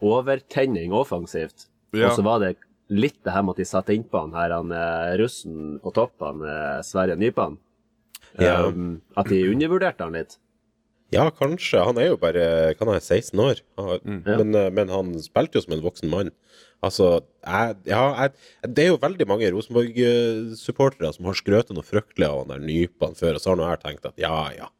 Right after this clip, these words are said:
Speaker 3: Ja, ja, selvfølgelig. Han, eh, han er jo rosenborger, så det er klart de skryter av han, men, ehm, men sånn helt seriøst så tror jeg, uten å kødde, at han må være et av de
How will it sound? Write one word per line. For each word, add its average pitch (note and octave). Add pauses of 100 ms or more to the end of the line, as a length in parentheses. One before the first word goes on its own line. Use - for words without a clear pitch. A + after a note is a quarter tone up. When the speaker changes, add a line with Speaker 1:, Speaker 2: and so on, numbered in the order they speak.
(560)
Speaker 3:
Ja, F#2
ja, D#2+
selvfølgelig. E2+ (100)
Han, F2+
eh, E2
han F#2
er G2
jo D#2+
rosenborger, D#2+
så F#2+
det F2
er -
klart G#2
de -
skryter E2+
av D#2+
han, E2+
men, D2+ (800)
ehm, D#2+ (340)
men F2
sånn D#2
helt F#2
seriøst -
så F#2+
tror A2
jeg, - (1040)
uten G#2+
å F#2
kødde, G2
at E2+
han G2
må A2
være F2+
et -
av D2
de C#2+